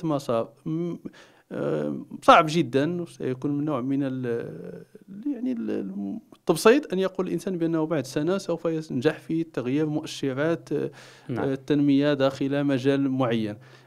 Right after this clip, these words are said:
Speaker 1: اليوم الذي يقع هو أننا تقدمنا حقيقة، آه، في المراحل الأولى من ترسيخ النموذج الجديد، لأننا اليوم،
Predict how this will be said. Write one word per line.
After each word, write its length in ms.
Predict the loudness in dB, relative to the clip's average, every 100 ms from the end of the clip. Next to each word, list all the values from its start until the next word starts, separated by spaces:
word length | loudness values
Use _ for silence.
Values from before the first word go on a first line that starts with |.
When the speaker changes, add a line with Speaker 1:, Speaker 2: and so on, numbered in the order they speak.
| 0
Speaker 1:
اليوم 460 | 6 8 10 8 6
الذي 460 | 4 2 4 2
يقع 380 | 2 4 2 4
هو 200 | 2 2
أننا 520 | 2 2 2 2 0
تقدمنا 720 | -2 6 6 8 4 4 0
حقيقة، 500 | -2 -4 -4 -4 -6 -6
آه، 500 | -4 -2 -2 -2 -4 -8 -20 -20 _
في 260 | _ 0 2
المراحل 460 | 4 4 4 2
الأولى 580 | 0 0 0 2 0 0
من 460 | 0 -2 -2 -4 -4
ترسيخ 440 | -8 -2 -2 2
النموذج 540 | 2 2 2 0 -2
الجديد، 420 | -6 -8 -8 -10 -16 _ _
لأننا 580 | -8 -6 -4 -2 -2 0
اليوم، 600 | 0 0 0 0 -2 -6